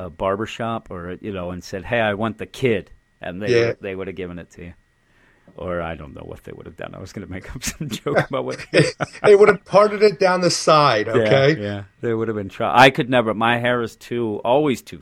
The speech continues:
Speaker 1: thin
Speaker 2: It would have
Speaker 1: to
Speaker 2: looked
Speaker 1: ever
Speaker 2: like
Speaker 1: do the
Speaker 2: Sean,
Speaker 1: Kid.
Speaker 2: it would have looked like Sean from Work's haircut.
Speaker 1: Yeah, yeah. Ooh,
Speaker 2: The
Speaker 1: that
Speaker 2: Kid.
Speaker 1: The Kid. <laughs>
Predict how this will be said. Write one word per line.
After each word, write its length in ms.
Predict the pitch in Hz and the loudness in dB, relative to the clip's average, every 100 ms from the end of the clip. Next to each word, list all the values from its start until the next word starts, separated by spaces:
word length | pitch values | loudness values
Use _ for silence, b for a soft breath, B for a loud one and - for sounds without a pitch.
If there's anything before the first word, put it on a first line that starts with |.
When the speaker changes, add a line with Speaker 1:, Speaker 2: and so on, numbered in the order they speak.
| - | -16
Speaker 1:
thin 220 | 85 69 _ _ _ - | -16 -16 _ _ _ 2
Speaker 2:
It 80 | |
would 140 | 175 240 | 6 6
have 80 | 240 | 6
Speaker 1:
to 60 | |
Speaker 2:
looked 100 | - | 6
Speaker 1:
ever 20 | 214 | 6
Speaker 2:
like 100 | 196 | 6
Speaker 1:
do 80 | 131 | 4
the 40 | |
Speaker 2:
Sean, 280 | 107 - - | 4 4 4
Speaker 1:
Kid. 80 | 127 | 4
Speaker 2:
it 40 | |
would 100 | 208 | 4
have 100 | 254 | 2
looked 120 | 226 226 | 2 2
like 120 | 175 | 2
Sean 340 | - 185 190 185 | 2 4 4 4
from 220 | 170 135 | 2 6
Work's 280 | 147 151 - | 6 4 2
haircut. 600 | 131 110 - 107 98 - - | 2 2 2 0 0 -8 -6
Speaker 1:
Yeah, 340 | 104 101 87 | -4 -2 -4
yeah. 300 | 95 95 85 - | -4 -4 -6 -10
Ooh, 200 | 107 87 | -10 0
Speaker 2:
The 60 | 143 | 0
Speaker 1:
that 60 | - | 2
Speaker 2:
Kid. 360 | - 147 110 _ _ | 4 4 4 _ _
Speaker 1:
The 100 | 110 | -8
Kid. 360 | - - - | -6 -6 -6
<laughs> 60 | - | -8